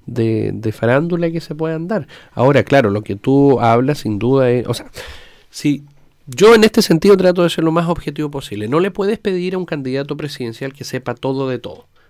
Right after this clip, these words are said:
porque tú sabes que los presidentes toman decisiones, pero también tienen sus equipos que son los que les va, los van a asesorar y obviamente los van a esto.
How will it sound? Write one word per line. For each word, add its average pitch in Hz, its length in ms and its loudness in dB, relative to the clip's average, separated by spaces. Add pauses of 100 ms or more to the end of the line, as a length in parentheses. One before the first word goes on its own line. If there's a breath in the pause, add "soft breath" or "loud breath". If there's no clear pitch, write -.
porque 107 200 -14
tú 107 120 -10
sabes 135 240 -4
que 117 100 -4
los 113 100 -4
presidentes 135 580 0
toman 123 280 0
decisiones, 196 520 0
pero 131 200 2
también 117 280 0
tienen 120 280 -2
sus 110 240 -4
equipos 123 440 -6
que 104 300 -6
son 110 220 -4
los 110 100 -2
que - 140 -8
les 107 120 -6
va, 110 160 -10
los 110 160 -10
van 104 140 -6
a 104 40 -6
asesorar 156 640 0
y 143 100 0
obviamente 131 500 -2
los 127 100 -4
van 117 140 -6
a 113 60 -4
esto. - 240 -10